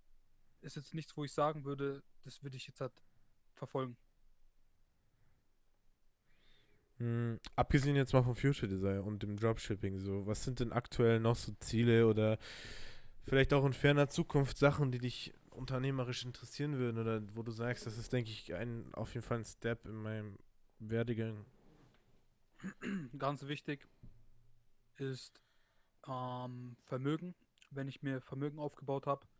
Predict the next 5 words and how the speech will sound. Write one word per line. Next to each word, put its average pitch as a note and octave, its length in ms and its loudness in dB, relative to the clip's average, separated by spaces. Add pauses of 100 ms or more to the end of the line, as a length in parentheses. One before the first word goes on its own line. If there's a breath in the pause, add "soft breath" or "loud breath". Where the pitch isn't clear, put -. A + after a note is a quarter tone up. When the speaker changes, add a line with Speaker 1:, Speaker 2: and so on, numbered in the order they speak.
(680)
Speaker 1:
will C3+ 160 -4
ich C3+ 320 -6
das C3 280 -6
Vermögen, C3+ 640 -2 (280)
ähm, C3 500 -12